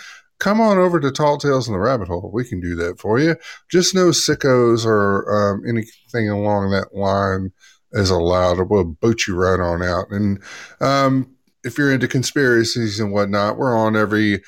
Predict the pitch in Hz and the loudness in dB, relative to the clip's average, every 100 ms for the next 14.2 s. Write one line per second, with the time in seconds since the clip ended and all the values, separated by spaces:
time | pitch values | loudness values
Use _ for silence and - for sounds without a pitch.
0 | - _ _ _ _ - - - - - | -20 _ _ _ _ -12 -8 -8 -8 -2
1 | 156 170 104 92 87 87 87 - 143 139 | 0 0 0 0 -2 -4 -6 -4 0 2
2 | 113 104 101 135 127 120 110 113 170 175 | 2 0 2 0 2 0 0 2 4 4
3 | 147 151 123 113 156 165 160 156 139 135 | 2 2 4 2 2 0 2 2 2 0
4 | 147 123 113 143 143 135 135 104 98 110 | -2 0 0 -2 -4 -4 -2 -2 0 2
5 | 104 113 147 143 - - - - - _ | 2 2 0 0 -4 -10 -10 -20 -20 _
6 | - 139 120 98 104 95 87 92 - 92 | -2 0 2 0 -2 -2 -4 -8 -4 0
7 | 90 87 87 87 95 104 95 92 92 _ | 0 -2 -4 -4 2 4 4 0 -4 _
8 | _ _ _ _ 113 117 123 104 110 104 | _ _ _ _ 0 2 2 2 2 4
9 | 101 95 101 104 92 120 143 139 131 127 | 4 2 0 0 2 0 0 0 0 -2
10 | - _ _ _ _ _ _ _ - 101 | -6 _ _ _ _ _ _ _ -8 -4
11 | 110 117 117 104 98 120 117 113 104 98 | 0 2 2 0 0 0 2 2 0 -2
12 | 92 - 104 95 92 87 85 90 87 85 | -6 -4 -2 -2 -2 -4 -4 -4 -10 -14
13 | _ _ - 110 - - 95 90 87 - | _ _ -6 -6 -6 -8 -8 -8 -14 -16
14 | - | -18